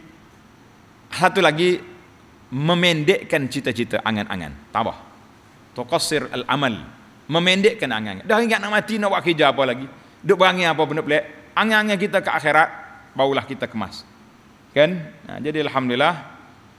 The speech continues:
pergi ziarah kubur untuk membantu orang dalam kubur dengan kita zikir, kita istighfar,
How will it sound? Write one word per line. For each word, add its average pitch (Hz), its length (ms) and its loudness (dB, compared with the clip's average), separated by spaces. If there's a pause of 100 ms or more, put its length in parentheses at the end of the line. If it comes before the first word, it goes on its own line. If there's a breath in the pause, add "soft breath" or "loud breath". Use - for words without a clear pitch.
(120)
pergi 156 320 0
ziarah 151 240 4
kubur 170 560 2
untuk - 800 -2 (800)
membantu 208 720 4
orang 175 160 4
dalam 160 160 4
kubur 175 320 0
dengan 156 240 0
kita 131 240 -2
zikir, 127 800 2
kita 127 560 2
istighfar, 127 880 4